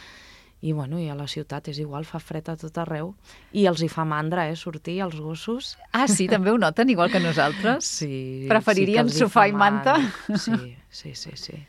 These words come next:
Speaker 1: Sí, no, els hi costa. En general,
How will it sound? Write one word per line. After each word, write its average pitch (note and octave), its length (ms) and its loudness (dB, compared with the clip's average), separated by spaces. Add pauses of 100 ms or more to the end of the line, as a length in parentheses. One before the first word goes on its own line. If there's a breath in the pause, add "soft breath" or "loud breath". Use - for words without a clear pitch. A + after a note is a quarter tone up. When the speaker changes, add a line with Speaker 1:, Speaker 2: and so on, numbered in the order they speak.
(800 soft breath)
Speaker 1:
Sí, - 280 -6
no, D3+ 240 -2
els D#3 260 -2
hi D#3 80 -2
costa. C#3+ 460 -6
En D#3+ 100 -4
general, F3 1080 2